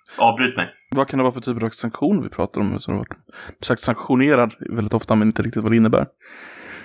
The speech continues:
Speaker 1: Eh, jag, jag tänkte ta det alldeles strax. Jag kommer
Speaker 2: Okej,
Speaker 1: dit
Speaker 2: okej.
Speaker 1: om... Jag ska bara ta den här sista grejen här och säga så
Speaker 2: Sure.
Speaker 1: här att det primärt då, eh, akademiker som har blivit, eh, så att säga, eh,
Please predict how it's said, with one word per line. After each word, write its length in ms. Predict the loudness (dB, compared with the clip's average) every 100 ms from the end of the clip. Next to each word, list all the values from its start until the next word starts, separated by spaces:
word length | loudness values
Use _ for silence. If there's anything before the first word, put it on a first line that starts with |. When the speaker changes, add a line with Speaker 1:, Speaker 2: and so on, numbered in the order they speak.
| -20 _
Speaker 1:
Eh, 80 | 4 6 6 4
jag, 100 | 0 -2
jag 160 | -4
tänkte 200 | -4 -8
ta 220 | 0 2 2
det 120 | 2
alldeles 280 | 0 0 -4
strax. 240 | -6 -4
Jag 120 | -2
kommer 240 | 0 2 2
Speaker 2:
Okej, 100 | 2
Speaker 1:
dit 100 | 0
Speaker 2:
okej. 120 | 0
Speaker 1:
om... 240 | 0 -4 -4
Jag 100 | -4
ska 80 | -2
bara 140 | 0
ta 80 | 2
den 80 | 0
här 60 | -2
sista 260 | -6 -2
grejen 200 | 0 2
här 100 | 2
och 80 | 0
säga 240 | 2 2
så 100 | 2
Speaker 2:
Sure. 80 | 4
Speaker 1:
här 80 | 4
att 280 | 2 -4 -8
det 140 | -6 -6 -8 _ -6
primärt 480 | -2 0 2 2 2 -4 _
då, 420 | -4 -2 -4 -6 -20 _ _ _ _ _ _ _
eh, 460 | 0 4 4 4 2 -6 _ _ _ _ _ _ _ _ _ _
akademiker 760 | 0 0 0 0 -2 -2 0 0
som 200 | 0 -4
har 60 | -2
blivit, 380 | -4 -6 -8 -4
eh, 200 | -2 -4 -8 -18 -20 -18 -6
så 120 | -2
att 80 | -2
säga, 500 | -2 -2 0 -2 -2 -8 -18 _ -10
eh, 480 | -6 -6 -6 -6